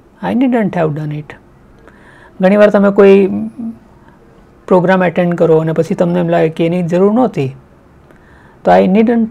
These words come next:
have attended that program. ત્યાર પછી ફોર, ફાઈવ અને સિક્સ જે છે એ ભૂતકાળની કોઈ ઘટના માટે અનુમાન કરવા માટે છે,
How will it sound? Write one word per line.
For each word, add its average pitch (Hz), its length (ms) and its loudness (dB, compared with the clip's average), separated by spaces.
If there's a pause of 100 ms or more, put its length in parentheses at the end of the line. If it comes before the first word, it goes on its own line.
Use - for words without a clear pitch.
(120)
have 170 260 0 (540)
attended 175 540 -2 (440)
that 165 100 -2 (160)
program. 165 320 -4 (2750)
ત્યાર 220 180 4
પછી 240 300 2
ફોર, 233 480 2
ફાઈવ 226 400 4
અને 214 180 2
સિક્સ 220 380 -6
જે 185 140 2
છે 175 320 -2 (1080)
એ 240 260 -2 (680)
ભૂતકાળની 214 600 2
કોઈ 220 200 2
ઘટના 180 400 -4
માટે 170 360 -4 (160)
અનુમાન 190 640 2
કરવા 147 480 -4
માટે 151 300 -10
છે, 165 220 -14